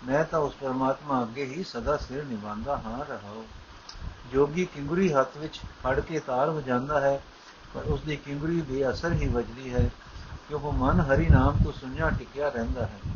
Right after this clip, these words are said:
ਹੇ ਜੋਗੀ, ਗੁਰੂ ਦੀ ਸਿੱਖਿਆ ਲੈ ਕੇ ਪਰਮਾਤਮਾ ਦੇ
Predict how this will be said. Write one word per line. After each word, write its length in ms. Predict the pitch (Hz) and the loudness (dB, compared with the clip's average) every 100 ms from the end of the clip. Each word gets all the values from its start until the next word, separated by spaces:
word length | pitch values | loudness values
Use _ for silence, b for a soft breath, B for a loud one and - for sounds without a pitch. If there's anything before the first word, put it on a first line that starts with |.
| - - - - - - - | -4 -6 -16 -12 -12 -12 -4
ਹੇ 100 | 147 | -2
ਜੋਗੀ, 400 | 160 147 143 170 | 2 2 2 -2
ਗੁਰੂ 260 | 151 147 170 | -2 -2 -2
ਦੀ 140 | 165 | -2
ਸਿੱਖਿਆ 380 | 160 143 - 175 | -4 -8 0 2
ਲੈ 200 | 139 135 | 4 2
ਕੇ 200 | 135 160 | 2 -6
ਪਰਮਾਤਮਾ 640 | - 131 127 135 135 170 | -6 -2 0 0 0 -2
ਦੇ 160 | 156 151 | -2 -2